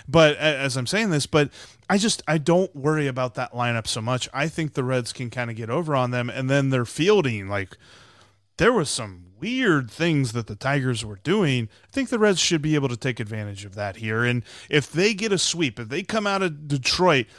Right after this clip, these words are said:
three and oh, and then you're only talking about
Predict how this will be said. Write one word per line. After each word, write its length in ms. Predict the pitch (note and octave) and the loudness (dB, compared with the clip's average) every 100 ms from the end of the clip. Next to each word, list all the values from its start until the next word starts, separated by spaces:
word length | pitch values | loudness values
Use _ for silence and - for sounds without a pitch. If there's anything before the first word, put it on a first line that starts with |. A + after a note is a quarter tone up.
| - | -20
three 360 | - D#3+ F#3 F3+ | -6 -2 2 2
and 100 | D#3 | 4
oh, 420 | E3+ C3+ A2 G#2+ _ _ _ - | 4 4 2 -4 _ _ _ 0
and 220 | D3 C3+ | 2 4
then 180 | F#3+ G3+ | 2 2
you're 220 | F3+ E3 | 2 2
only 200 | D#3 C#3 | 0 -2
talking 440 | - D#3 D3 C#3+ | 2 2 2 -2
about 400 | B2+ C3 B2+ - | 0 2 2 0